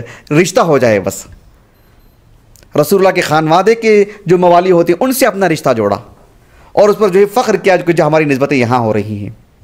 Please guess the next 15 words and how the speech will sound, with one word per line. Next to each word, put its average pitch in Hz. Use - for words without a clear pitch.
उमर 185
बिन 170
ख़त्ताब 156
रज़ी 127
अल्लाह 143
अन्हु 139
के 160
बारे 139
में 180
उनकी 175
सीरत 175
पढ़ 170
के 180
देखो 170
आप, 185